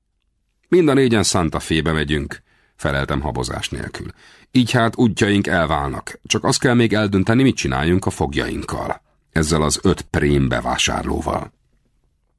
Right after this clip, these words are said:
Mindnyájan egyetértettünk abban, hogy szabadon bocsátjuk őket. A kereskedők azt javasolták, hogy ne is várjunk vele holnapig. Eszembe sem jutott tiltakozni, és így tüstént visszaadtuk fegyvereiket és minden holmiukat.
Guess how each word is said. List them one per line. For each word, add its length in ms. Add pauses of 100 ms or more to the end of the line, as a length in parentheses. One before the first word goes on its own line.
(1000)
Mindnyájan 420
egyetértettünk 760
abban, 260
hogy 100
szabadon 500
bocsátjuk 540
őket. 460 (580)
A 120
kereskedők 540
azt 180
javasolták, 600
hogy 140
ne 120
is 180
várjunk 380
vele 180
holnapig. 680 (920)
Eszembe 420
sem 220
jutott 260
tiltakozni, 640
és 160
így 140
tüstént 440
visszaadtuk 560
fegyvereiket 800
és 200
minden 340
holmiukat. 760